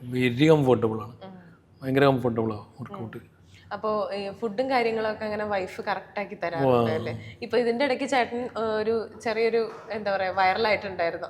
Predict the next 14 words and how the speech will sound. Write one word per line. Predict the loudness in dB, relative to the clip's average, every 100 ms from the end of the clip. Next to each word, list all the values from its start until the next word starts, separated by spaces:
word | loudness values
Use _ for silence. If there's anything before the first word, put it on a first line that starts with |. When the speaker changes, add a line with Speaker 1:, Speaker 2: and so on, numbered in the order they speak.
| -2
Speaker 2:
ആനയുടെ | 0 2 2 0
പുറത്ത് | -2 -8 -6 -6
നിന്ന് | 6
Speaker 1:
അതെ, | 8 12 12
Speaker 2:
ഒരു | 12
Speaker 1:
അതെ, | 8
അതെ. | 6
Speaker 2:
വീഡിയോ. | 2 2 2 2 -4 -16 -2
അതെങ്ങനെയായിരുന്നു | 0 0 0 0 0 -2
ഉണ്ടായത്? | -4 0 2 2
<laughs> | -2 -4 2
പറയ് | 4 4
ചേട്ടാ. | 2 2 -2 -2 -8 -8 -8 4
Speaker 1:
അതെ. | 4 6